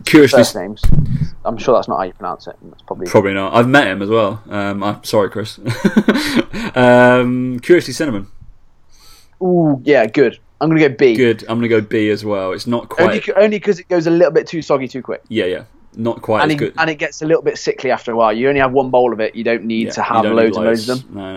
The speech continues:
Speaker 1: no. They're, they're not quite as good as their sister cereal, basically. Okay.
Speaker 2: They're not, no.
Speaker 1: No. Um, James, crunchy nut clusters with chocolate.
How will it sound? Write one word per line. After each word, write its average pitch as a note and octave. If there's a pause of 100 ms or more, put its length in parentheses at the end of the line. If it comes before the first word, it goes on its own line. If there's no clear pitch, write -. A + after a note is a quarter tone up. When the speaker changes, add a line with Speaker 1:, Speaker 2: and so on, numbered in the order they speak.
Speaker 1:
no. G#2+ (120)
They're, A2
they're G#2+
not G#2+
quite G#2
as G2
good G2+
as G2
their F#2
sister -
cereal, F#2+ (500)
basically. - (220)
Okay. A2+
Speaker 2:
They're A#2
not, G#2
no. F#2+ (640)
Speaker 1:
No. G#2+
Um, G#2+
James, A2 (460)
crunchy B2+
nut A#2
clusters G#2+
with G#2
chocolate. -